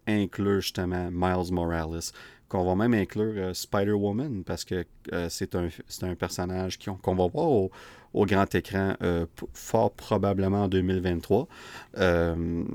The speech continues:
il y a beaucoup de rumeurs qui semblent démontrer qu'il y a une espèce de, d'entente entre Marvel et Sony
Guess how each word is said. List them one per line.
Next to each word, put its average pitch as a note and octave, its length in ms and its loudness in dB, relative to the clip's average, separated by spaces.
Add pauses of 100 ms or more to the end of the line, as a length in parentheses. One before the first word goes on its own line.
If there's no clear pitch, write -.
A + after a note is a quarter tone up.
(300)
il - 40 -4
y F2+ 80 0
a E2+ 200 2
beaucoup G#2+ 340 0
de A2 80 4
rumeurs G2 400 4
qui F2+ 300 -6 (160)
semblent F#2+ 500 2
démontrer F#2 540 4
qu'il F#2+ 180 0
y - 20 2
a F2+ 40 2
une E2+ 120 0
espèce F2 480 2
de, F2 300 -2
d'entente F#2+ 760 4 (120)
entre F2+ 260 0
Marvel F2+ 580 4
et E2+ 40 0
Sony F2+ 600 2